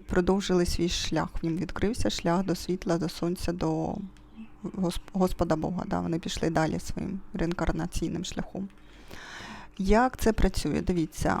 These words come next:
оце предки рода в, в, в вашому, м,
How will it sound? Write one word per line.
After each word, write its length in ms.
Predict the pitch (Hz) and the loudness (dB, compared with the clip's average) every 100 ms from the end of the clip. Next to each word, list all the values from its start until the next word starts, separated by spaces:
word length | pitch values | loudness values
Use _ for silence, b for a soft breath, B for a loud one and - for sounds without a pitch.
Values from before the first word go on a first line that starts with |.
| - | 0
оце 320 | 196 - 220 | -2 4 4
предки 440 | 220 208 196 - 185 | 8 8 8 6 4
рода 500 | 156 160 160 175 185 | 4 4 2 2 0
в, 140 | 175 190 | 0 0
в, 160 | 190 185 | -2 -4
в 360 | - 202 196 196 | -4 -2 -2 4
вашому, 720 | 202 220 - 180 180 170 165 | 6 6 4 2 2 2 0
м, 920 | - 202 220 190 185 175 165 165 185 | -2 -4 -6 -6 -6 -6 -6 -6 -6